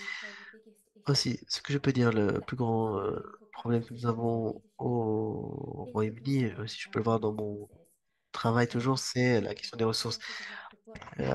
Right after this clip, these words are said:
un manque, euh, de ressources et un manque de personnel, un manque de reconnaissance pour leurs contributions et également un manque de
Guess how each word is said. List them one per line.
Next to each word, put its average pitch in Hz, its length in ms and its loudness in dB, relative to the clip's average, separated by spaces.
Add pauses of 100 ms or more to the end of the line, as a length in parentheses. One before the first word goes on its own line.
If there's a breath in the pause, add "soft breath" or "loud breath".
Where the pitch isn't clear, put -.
(200)
un 120 80 6
manque, 120 400 6
euh, 110 240 6 (200)
de 120 80 4
ressources 117 360 4
et 120 40 8
un 110 80 6
manque 110 220 0
de 113 120 0 (160)
personnel, 123 420 6
un 120 40 6
manque 120 200 4
de 117 80 2
reconnaissance 120 680 4 (140)
pour 120 140 6
leurs 117 160 8
contributions - 640 -2 (640 loud breath)
et 120 380 8
également 120 600 6
un 123 120 4
manque 120 420 2 (160)
de 123 200 6